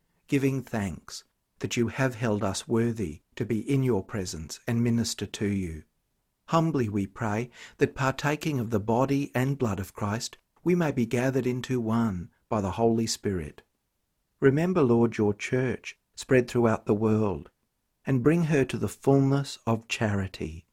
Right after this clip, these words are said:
together with Francis, our Pope, and Mark, our Bishop, and his assistant Ken, and all the clergy.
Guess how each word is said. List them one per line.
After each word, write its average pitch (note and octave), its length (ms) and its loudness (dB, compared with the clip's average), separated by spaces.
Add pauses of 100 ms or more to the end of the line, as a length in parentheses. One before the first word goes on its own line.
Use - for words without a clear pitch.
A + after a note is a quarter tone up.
(580)
together A2 380 4
with G2 160 2
Francis, A2+ 680 -2
our F#2 200 -2
Pope, A2 440 -4 (300)
and G2 180 0
Mark, A2+ 380 2
our F#2+ 140 -2
Bishop, G#2+ 500 -4 (240)
and G2+ 140 -2
his G#2 160 0
assistant G2+ 580 -4
Ken, A2+ 480 0
and A#2 140 0
all B2+ 240 6
the A2+ 100 0
clergy. E2 640 -8